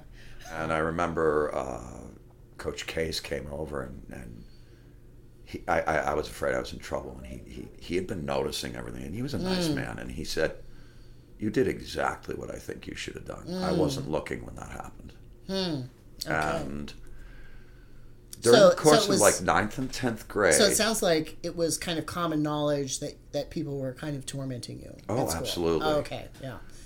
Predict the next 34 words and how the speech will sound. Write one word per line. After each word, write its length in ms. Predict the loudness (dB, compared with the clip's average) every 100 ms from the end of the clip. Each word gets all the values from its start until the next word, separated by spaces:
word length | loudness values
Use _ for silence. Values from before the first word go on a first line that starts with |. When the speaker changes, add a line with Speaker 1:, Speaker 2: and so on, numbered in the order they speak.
| -2
Speaker 2:
Did 160 | 2
anybody 380 | 4 6 4 4
step 300 | 2 2 0
in, 260 | 0 0 -2
like 260 | -2 -2 -2
any 200 | -2 -4
teachers, 720 | -6 -6 -2 0 0 0 -2
any, 140 | -4
your 80 | -6 -6
Speaker 1:
Coach 360 | 2 4 4
Speaker 2:
coach 160 | 4 6
Speaker 1:
Case 460 | 6 6 2 0 2
Speaker 2:
or 20 |
Speaker 1:
would 160 | 0 2
kind 420 | 4 6 6 4
of. 440 | 4 4 2 0
Speaker 2:
Okay. 280 | 0 0 -2
Speaker 1:
Uh, 200 | -2 -2
sometimes 600 | 0 0 -2 -2 -4 -4
teachers 460 | -2 -2 -2 -6 -2
would. 140 | 0
I 60 | 2
used 140 | 0 -4
to 60 |
always 380 | -6 -2 0 0
complain 460 | -2 -4 -2 -2 -4
to 80 |
the 60 | -6
principal. 640 | -4 -4 -4 -10 -6 -4
It 80 | -4
never 220 | -6 -4 -4
went 220 | -4 -4
anywhere. 520 | -6 -6 -6 -6 -2
Speaker 2:
Yeah. 220 | -2 -2